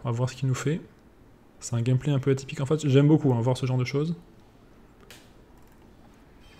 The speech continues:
Ressac. En plus, l'intérêt qu'il a, c'est que, bah, les deux, les deux poux passent à travers le,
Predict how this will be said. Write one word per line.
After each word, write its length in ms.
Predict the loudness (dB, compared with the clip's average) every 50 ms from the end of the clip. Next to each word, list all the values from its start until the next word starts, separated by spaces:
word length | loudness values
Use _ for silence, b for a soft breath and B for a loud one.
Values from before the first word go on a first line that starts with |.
| b b b b b b b b b b b -20 -20 -20 -20 -20 -20 -20 -20 -20 -20 -20 -10 -6
Ressac. 680 | -6 -4 -4 -4 -2 -2 -2 -2 -2 -6 -10 -8 -4 -2 0 0 -2 -2 -6 -14 -20 -20 -20 -20 -20 -20 -20 -20 -20 -20 -20 -20 -20 -20 -20 -20 -20 -20 -20 -20 -20 -20 -20 -20 -20 -20 -20 b b b b b b b b b b b b b b b b b -4
En 60 | 0 4
plus, 200 | 6 6 6 6
l'intérêt 340 | 4 4 6 6 6 6 6
qu'il 160 | 6 6 6
a, 100 | 6 6
c'est 140 | 6 2 0
que, 200 | 0 0 2 4
bah, 140 | 4 4 2
les 80 | 2
deux, 140 | 2 2 2
les 120 | 2 2
deux 120 | 2 2 0
poux 160 | 0 -2 -2
passent 200 | 0 0 0 0
à 60 | -2
travers 320 | -4 -2 -2 0 0 0 0
le, 320 | 0 0 -2 -4 -4